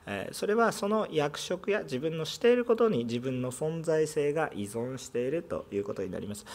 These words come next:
まあ、簡単に言うと、どういうことでしょうか。一生懸命今まで仕事をしてきた人たちが、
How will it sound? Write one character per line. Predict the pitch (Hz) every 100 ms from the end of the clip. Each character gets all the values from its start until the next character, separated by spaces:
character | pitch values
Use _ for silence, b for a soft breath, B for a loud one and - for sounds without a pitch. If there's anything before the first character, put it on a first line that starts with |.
| B -
ま |
あ、 | 214
簡 | 277
単 | 302 285
に | 285
言 |
う | 269
と、 | 285 262 B -
ど | 214
う |
い | 220
う |
こ | -
と | 180
で | 156
し | 151
ょ | 139
う |
か。 | 143 139 B -
一 | 143
生 | 208
懸 | 226
命 | 220
今 | 156 156
ま | 160
で |
仕 | 151 143
事 | 151 170
を |
し | 156
て | 165
き | -
た | 139
人 | 117 -
た | 107
ち | -
が、 | 147